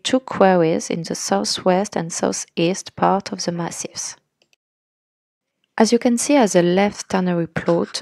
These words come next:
our peridotite have a high content of serpentine and magnetite, superior to fifty percent. However, uh, in the right diagram, you can see that serpentinite from Urdage and dark blue are magnetite free, while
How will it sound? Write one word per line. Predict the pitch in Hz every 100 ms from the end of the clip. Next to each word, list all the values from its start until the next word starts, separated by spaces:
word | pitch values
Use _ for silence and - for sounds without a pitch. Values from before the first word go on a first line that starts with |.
| -
our | 185 180
peridotite | 208 208 208 - 214 202 208 -
have | 196 180
a |
high | - 214 202 190
content | - 185 175 175 180
of | -
serpentine | 185 - 175 185 180 175
and | 175
magnetite, | 170 175 185 175 - - - - - - - -
superior | - 202 190 196 208 226 -
to | 208 208
fifty | - - 214 -
percent. | 208 180 - - 180 - - - - -
However, | 190 196 208 214 214 285 - - - - - _
uh, | - -
in | 214
the | 208 208
right | 220 240 220
diagram, | 202 180 170 165 190
you | 208
can | 202 202
see | 202 - 226
that | - 196 -
serpentinite | - - 185 - 185 208 285
from | - 190 170
Urdage | 170 170 190 254 190
and | 165 156
dark | - - -
blue | 202 - -
are | 190 -
magnetite | 190 214 214 202 196 185 -
free, | - - 175 - - - -
while | - 170 185 220